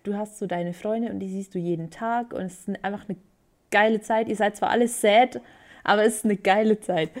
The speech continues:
Dieses Gefühl hatte ich da. Ähm, ich hab hier auch notiert, generell super angenehm. Also,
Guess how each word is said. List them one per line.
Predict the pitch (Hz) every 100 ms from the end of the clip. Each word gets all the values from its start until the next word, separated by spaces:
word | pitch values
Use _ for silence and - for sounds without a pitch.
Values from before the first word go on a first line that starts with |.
| - - _
Dieses | 233 208 190
Gefühl | - 208 190
hatte | 180 165 175
ich | 160
da. | - 156 170 175 _ _ _ _ _ _ _ _ _ -
Ähm, | 190 185 185 185 185 190 - _ _ _ _ _ _ _ -
ich | - 240
hab | 240
hier | 277 -
auch | 226
notiert, | 226 - 240 -
generell | 214 262 262 240 226
super | 208 262 - 233 -
angenehm. | 214 233 165 160 156 170 247 294 _ _ _ -
Also, | - 202 190